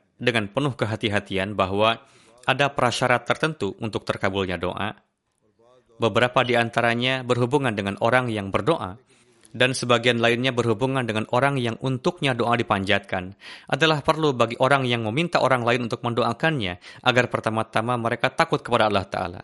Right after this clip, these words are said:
Ini adalah poin yang sangat penting, yang orang yang menyampaikan permohonan doa adalah penting baginya untuk senantiasa memiliki rasa takut kepada Allah Ta'ala. Dan harus tetap kagum pada keberadaan Tuhan,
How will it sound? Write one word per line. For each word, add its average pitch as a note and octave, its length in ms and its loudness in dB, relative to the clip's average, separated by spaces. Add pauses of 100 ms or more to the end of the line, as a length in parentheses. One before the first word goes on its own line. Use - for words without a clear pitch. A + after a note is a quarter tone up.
(260)
Ini F#3 220 2
adalah B2+ 240 0
poin A#2 160 0
yang G#2 160 -4
sangat G#2+ 240 -2
penting, C3+ 400 -4 (320)
yang A#2+ 320 4
orang D3 320 2 (480)
yang G#2+ 400 0 (340)
menyampaikan B2+ 760 0
permohonan A2+ 560 0
doa C#3 260 0 (240)
adalah C#3 380 2
penting D3 400 -4
baginya G2+ 400 -2
untuk - 340 -8
senantiasa B2 680 -2 (260)
memiliki C3+ 460 -2
rasa C3 240 0
takut D3+ 240 0
kepada A#2+ 240 0
Allah G2+ 160 0
Ta'ala. F#2 340 -4 (500)
Dan B2 160 0
harus A#2+ 240 2
tetap A#2+ 320 0
kagum D3+ 400 0
pada A2 240 0
keberadaan G#2+ 560 0
Tuhan, C3 480 -2